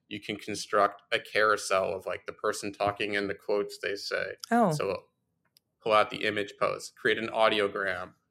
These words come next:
Speaker 1: like, person speaking, wave file, the, the captions.
Speaker 2: Oh, wow.
Speaker 1: Scaffold blog copy. So basically what you're talking about and all of the text kind of, that's, Gen A I is really, really great at creating blog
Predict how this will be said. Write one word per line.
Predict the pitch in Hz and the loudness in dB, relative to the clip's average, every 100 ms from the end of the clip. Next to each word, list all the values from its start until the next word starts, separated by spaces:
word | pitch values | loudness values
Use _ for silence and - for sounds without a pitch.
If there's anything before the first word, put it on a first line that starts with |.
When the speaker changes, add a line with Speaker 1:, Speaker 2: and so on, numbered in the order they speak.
| _ - | _ -6
Speaker 1:
like, | 101 - _ _ - | -6 -8 _ _ -2
person | 113 101 101 | 0 0 -4
speaking, | 98 110 101 110 101 101 | -4 -4 0 0 0 2
wave | 98 101 | 2 0
file, | - 95 95 98 98 95 | 0 0 2 0 -4 -4
the, | 95 98 - | -4 -4 -6
the | - | -6
captions. | 101 98 98 - 104 95 101 - _ - | -2 0 0 -2 -12 -12 -18 -20 _ -8
Speaker 2:
Oh, | 180 | -6
wow. | 151 151 165 156 151 | -2 0 0 -2 -8
Speaker 1:
Scaffold | - - 101 104 - - _ _ | -6 0 2 2 -2 -16 _ _
blog | 104 107 117 - | 2 4 4 0
copy. | 104 92 - - | 0 0 0 -12
So | - 101 | -10 -4
basically | 101 98 - 101 98 92 95 | 0 0 0 -4 -2 -4 -2
what | 107 | -2
you're | 107 | -2
talking | - 101 98 107 | 0 0 0 -6
about | 98 98 98 95 _ _ _ - | 0 2 2 0 _ _ _ -6
and | 98 | 0
all | 101 101 | 4 4
of | 101 | 2
the | |
text | - 98 95 - | 0 2 0 0
kind | 101 98 | -2 -2
of, | 98 - _ 104 | -4 -12 _ -2
that's, | 101 - _ _ _ _ - | -2 -4 _ _ _ _ -4
Gen | 113 107 | 0 2
A | 104 | 4
I | 101 | 4
is | 101 95 107 | 4 2 0
really, | 101 98 | 0 0
really | 95 98 95 | -2 -2 -2
great | 92 95 | -2 -2
at | 95 92 | -2 -4
creating | 98 95 95 | -4 -4 -4
blog | 95 95 | 0 0